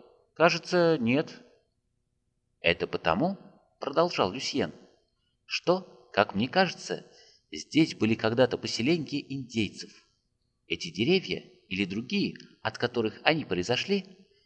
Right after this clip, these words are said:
выросли здесь не сами, они были посажены индейцами». «Но, Люс, — перебил Франсуа, — я никогда не слышал, чтобы у индейцев в этих местах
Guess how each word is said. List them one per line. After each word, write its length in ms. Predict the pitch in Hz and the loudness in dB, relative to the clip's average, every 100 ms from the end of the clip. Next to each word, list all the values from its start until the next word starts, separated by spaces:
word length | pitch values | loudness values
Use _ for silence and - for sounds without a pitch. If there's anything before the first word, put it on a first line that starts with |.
| _ - | _ -6
выросли 520 | 92 180 196 - 185 | 2 2 2 0 -4
здесь 300 | 117 147 - | 0 0 -2
не 100 | 185 | -4
сами, 520 | - 117 104 104 101 - _ _ - | 4 6 6 2 -6 -14 _ _ -2
они 260 | 110 156 | 0 2
были 180 | 151 156 | 0 0
посажены 680 | 156 175 - 165 107 107 151 | 0 0 2 0 0 -2 -2
индейцами». 600 | 156 127 - - 76 - _ _ _ _ _ _ _ _ _ _ _ _ _ _ _ | -2 -4 -4 -12 -12 -14 _ _ _ _ _ _ _ _ _ _ _ _ _ _ _
«Но, 140 | 135 180 | -2 2
Люс, — 400 | 165 95 - - _ _ _ _ _ - | 2 0 -10 -20 _ _ _ _ _ -8
перебил 340 | 107 127 117 | -4 0 0
Франсуа, — 560 | - 110 107 135 82 - - - - - | -2 -8 -2 0 0 -2 -20 -20 -2 4
я 100 | 139 | 4
никогда 340 | 135 160 180 | 6 4 4
не 80 | 175 | 0
слышал, 440 | - 190 202 98 - _ _ - | -2 -2 -2 -6 -12 _ _ -16
чтобы 400 | - 151 135 135 | 0 2 6 4
у 220 | 127 143 | 2 -2
индейцев 460 | 147 156 139 135 - | 2 2 2 -4 -4
в 40 | |
этих 260 | 123 113 131 | -4 -4 -4
местах 500 | 127 180 185 - | 2 2 2 -4